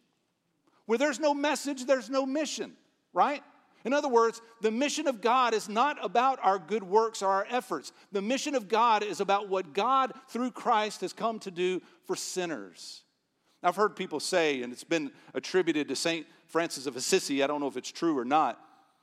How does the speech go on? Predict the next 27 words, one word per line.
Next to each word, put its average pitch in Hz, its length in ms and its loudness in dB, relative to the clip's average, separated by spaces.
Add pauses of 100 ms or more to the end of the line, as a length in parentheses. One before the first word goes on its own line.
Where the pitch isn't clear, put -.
(180)
who 185 100 -2
said, 208 280 2
"Preach 254 340 -2
the 233 80 -2
gospel 196 540 0
at 143 80 2
all 185 200 4
times, 143 520 -2 (200)
and 180 160 0
if 170 140 0
necessary, 160 840 -2 (260)
use 156 360 -6
words." 135 640 -4 (840)
That's 247 240 2
ridiculous, 254 800 -2 (460)
okay? 196 400 0 (520)
You 269 140 0
can't 320 340 0 (200)
preach - 380 -2
the 262 100 -2
gospel 262 480 2
without 269 340 0
words, 269 560 -2 (380)
because 262 280 -2
the 269 80 -8
gospel 247 540 0
is 254 380 -2